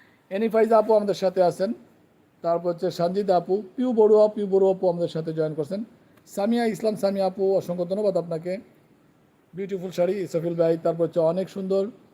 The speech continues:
সাগর, সাগর ইসলাম আপু, ফাতেমা আক্তার ইবা আপু, ধন্যবাদ আপনাকে। ওয়ালাইকুম আসসালাম। তানবিল লিমা আপু, কেমন আছেন? তো, আহ, মামুন, আল মামুন ভাই আমাদের সাথে আছেন, ঢাকায় জামদানি মানে বেস্ট কালেকশন। সুবর্ণা রয়, সুবর্ণা আপু আমাদের সাথে জয়েন করছেন।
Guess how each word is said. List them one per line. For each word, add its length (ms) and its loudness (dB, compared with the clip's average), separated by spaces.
সাগর, 600 -2
সাগর 240 0
ইসলাম 200 0
আপু, 260 -2
ফাতেমা 300 -2
আক্তার 240 -2
ইবা 140 0
আপু, 180 -2
ধন্যবাদ 300 0
আপনাকে। 320 -4
ওয়ালাইকুম 280 -2
আসসালাম। 380 -4
তানবিল 240 -4
লিমা 200 -2
আপু, 260 -4
কেমন 220 -2
আছেন? 280 -2
তো, 360 2
আহ, 180 0
মামুন, 400 4
আল 140 6
মামুন 260 0
ভাই 140 6
আমাদের 200 0
সাথে 260 -2
আছেন, 240 -2
ঢাকায় 280 0
জামদানি 340 -2
মানে 260 -4
বেস্ট 360 -2
কালেকশন। 460 -4
সুবর্ণা 480 0
রয়, 240 6
সুবর্ণা 360 0
আপু 200 0
আমাদের 200 0
সাথে 280 -4
জয়েন 280 -2
করছেন। 320 -6